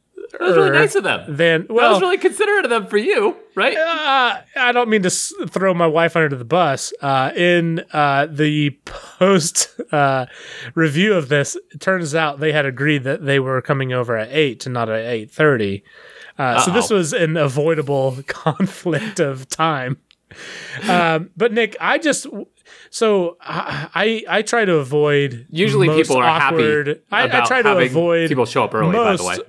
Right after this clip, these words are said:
Speaker 1: way.
Speaker 2: <laughs> Stop it. I, I, I try to avoid most awkward interactions in my life, but
Speaker 1: Okay.
Speaker 2: I, I can't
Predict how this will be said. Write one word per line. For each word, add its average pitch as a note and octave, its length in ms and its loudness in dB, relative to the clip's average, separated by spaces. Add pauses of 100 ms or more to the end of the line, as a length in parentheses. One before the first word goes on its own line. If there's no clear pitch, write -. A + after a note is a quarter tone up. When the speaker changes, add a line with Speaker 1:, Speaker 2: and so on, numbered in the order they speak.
Speaker 1:
way. D3+ 80 -2 (280)
Speaker 2:
<laughs> D3 80 -2
Stop - 480 -4
it. D3+ 100 -4
I, G3 320 -2 (380)
I, A3 460 2
I - 40 4
try A#3+ 300 2
to G#3 140 4
avoid F3 580 0
most D#3+ 640 0
awkward D#3 500 -2
interactions C#3+ 680 -4
in E3+ 80 -4
my E3+ 140 0
life, F3+ 420 -2 (720)
but F#3+ 300 -2 (260)
Speaker 1:
Okay. - 100 -8
Speaker 2:
I, D3+ 400 0 (140)
I G3+ 200 -2
can't A3 460 -4